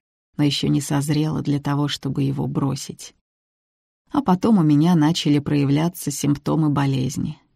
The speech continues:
Сначала я начала забывать имена.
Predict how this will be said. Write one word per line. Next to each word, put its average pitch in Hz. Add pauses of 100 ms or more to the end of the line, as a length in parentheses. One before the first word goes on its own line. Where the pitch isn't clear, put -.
(440)
Сначала 214
я 175
начала 180
забывать 160
имена. 160